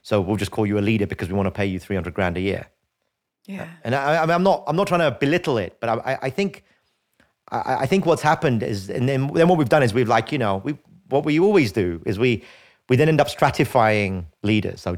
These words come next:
Speaker 1: you, you don't mean a thought leader. You don't mean this type of leader. You don't mean that type of leader. You mean an expert. You mean a, so what happens is, you know, that kind of phrase, you know, the, the phrase leader can be contorted quite easily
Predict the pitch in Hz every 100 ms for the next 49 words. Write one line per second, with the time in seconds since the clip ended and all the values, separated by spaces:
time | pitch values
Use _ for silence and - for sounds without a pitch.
0 | - 71 95 123 117 104 95 - 151 151
1 | 104 92 82 - 101 127 107 98 139 -
2 | 101 92 82 90 87 90 135 110 104 139
3 | 143 110 92 85 90 87 90 87 98 117
4 | 104 165 - 104 92 - 104 101 104 110
5 | 104 - - - - 151 - 180 196 165
6 | 131 120 - _ _ _ _ _ - _
7 | - 127 147 151 - 160 - 143 170 139
8 | 95 85 - - - 113 110 - 139 -
9 | 170 196 120 123 143 120 110 104 - 110
10 | 135 139 101 - - 110 110 127 123 135
11 | 165 196 185